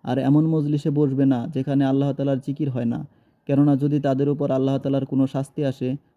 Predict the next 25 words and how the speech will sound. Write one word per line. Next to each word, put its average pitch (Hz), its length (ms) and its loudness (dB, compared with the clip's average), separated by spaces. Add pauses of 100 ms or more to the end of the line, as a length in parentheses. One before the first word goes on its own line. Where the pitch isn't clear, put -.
(120)
তাহলে 135 380 2
তুমিও 135 360 2
তাতে 135 260 -4
ধ্বংস 127 280 -2
হয়ে 123 180 -4
যাবে।" 120 260 -6 (1600)
ষোলো 151 180 6
নাম্বার, 131 380 2 (460)
"হে 139 80 -2
বৎস, 147 340 -2 (440)
তোমার 147 240 0
খাবার 156 360 -2
যেন 143 240 2
শুধু 143 400 -2 (180)
সৎ 143 200 -4
ব্যক্তিরা 143 480 -2
খায়, 120 340 -6 (380)
মন্দ 151 300 4
লোকেরা 147 380 0
যেন 135 220 0
তোমার 135 260 -2
খাবার 135 320 -4
গ্রহণ 127 220 -2
না 123 140 0
করে।" 113 280 -6